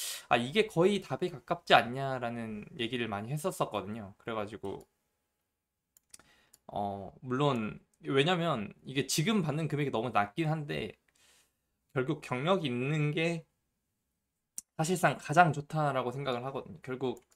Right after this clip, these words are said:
인턴이라는 이 개념이 가장 좋지 않나가 제 개인적인 요즘 생각입니다. 그래서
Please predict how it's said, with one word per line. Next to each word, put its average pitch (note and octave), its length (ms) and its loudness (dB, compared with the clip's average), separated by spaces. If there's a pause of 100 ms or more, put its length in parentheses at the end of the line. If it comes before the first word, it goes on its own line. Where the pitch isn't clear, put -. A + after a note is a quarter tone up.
(260)
인턴이라는 C3+ 1300 0 (1080)
이 C3 120 -10
개념이 A#2+ 800 -2
가장 C#3 520 -2 (580)
좋지 - 280 0
않나가 A#2 520 2
제 - 280 -4
개인적인 C#3 560 0
요즘 G#2+ 240 -8
생각입니다. D#3+ 720 -4
그래서 G#2+ 340 -10